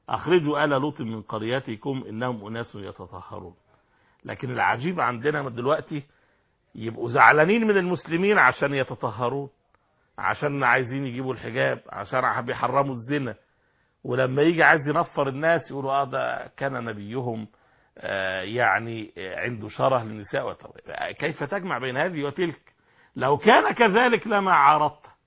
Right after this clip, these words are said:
ولا، ولما شغلتم أنفسكم به.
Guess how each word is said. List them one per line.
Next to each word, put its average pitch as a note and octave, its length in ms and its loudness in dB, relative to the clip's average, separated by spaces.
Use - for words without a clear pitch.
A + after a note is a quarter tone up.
ولا، D#3 360 10
ولما F3+ 600 8
شغلتم D3+ 540 0
أنفسكم B2 640 -8
به. A#2+ 160 -8